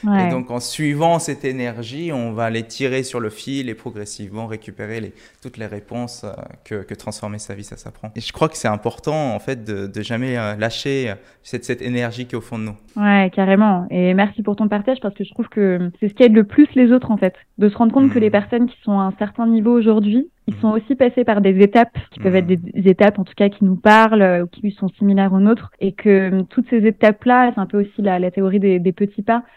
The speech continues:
Speaker 1: nous permettent
Speaker 2: Ouais.
Speaker 1: d'atteindre nos, nos objectifs tant que justement t'es, t'es tiré par, euh, une énergie, en tout cas quelque chose de plus fort que toi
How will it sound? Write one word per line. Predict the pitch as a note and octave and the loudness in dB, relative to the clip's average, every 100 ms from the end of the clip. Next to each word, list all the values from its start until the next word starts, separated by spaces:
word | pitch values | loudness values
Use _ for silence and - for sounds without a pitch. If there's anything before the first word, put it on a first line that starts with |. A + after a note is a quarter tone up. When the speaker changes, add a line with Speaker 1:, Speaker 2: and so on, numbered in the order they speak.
| _ _ - | _ _ 0
Speaker 1:
nous | A3 | 2
permettent | G#3 A#3 A#3 B3 - | 4 6 8 6 2
Speaker 2:
Ouais. | - - | -16 -2
Speaker 1:
d'atteindre | G3+ G3 G#3 | 0 2 2
nos, | G#3 G3+ F#3+ | 4 4 4
nos | F#3+ G3+ | 2 4
objectifs | G#3 G#3 G#3 - B3+ B3 | 2 2 0 2 2 4
tant | B3 B3 | 4 4
que | B3 | 4
justement | G#3 G3+ A3 A3+ A#3+ | 2 0 0 2 0
t'es, | - G3+ F#3+ - | 2 2 0 0
t'es | F#3+ F3+ - - | 0 0 -4 0
tiré | B3 A#3 A#3+ | 2 4 2
par, | G#3 G3+ | 0 0
euh, | F#3+ F3 - _ _ _ _ _ - | 0 0 -4 _ _ _ _ _ 4
une | A3+ | 8
énergie, | A3+ A3+ A3 G#3+ A3+ | 8 8 6 2 2
en | A3+ | 0
tout | G3+ | 0
cas | G3+ | 0
quelque | G3+ G3 | 0 -2
chose | G#3 | -2
de | F#3+ - | -2 -6
plus | - C#4+ | 2 2
fort | B3+ B3+ - | 4 2 2
que | A3+ | -2
toi | - A3+ | 0 -2